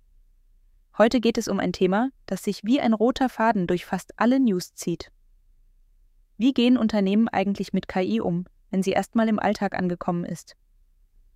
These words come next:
Und was passiert gerade auf der technischen Seite, damit diese K I überhaupt bezahlbar und sicher bleibt?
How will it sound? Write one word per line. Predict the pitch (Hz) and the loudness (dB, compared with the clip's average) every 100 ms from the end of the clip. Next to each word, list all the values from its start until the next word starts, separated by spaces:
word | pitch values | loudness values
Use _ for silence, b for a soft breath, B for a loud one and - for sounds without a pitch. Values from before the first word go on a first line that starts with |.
| _ _ - | _ _ -4
Und | 196 | 0
was | 190 - | 0 0
passiert | 214 - 254 - | -6 -2 -2 -2
gerade | 196 175 180 185 | -2 0 0 -2
auf | 170 | -2
der | 180 | -6
technischen | - 180 185 - 175 | -4 -6 -6 -4 -4
Seite, | 170 170 185 | -4 -4 -4
damit | 175 175 - | -2 -2 -2
diese | 175 180 | -2 -2
K | - 180 | -2 -4
I | 190 - | -2 -2
überhaupt | 190 185 180 - | -2 0 -2 -4
bezahlbar | 180 - 175 175 180 - | -6 -6 -6 -2 -2 -2
und | 180 | -2
sicher | 180 - 220 | -4 -2 -2
bleibt? | 233 233 240 - | 0 -2 -2 -10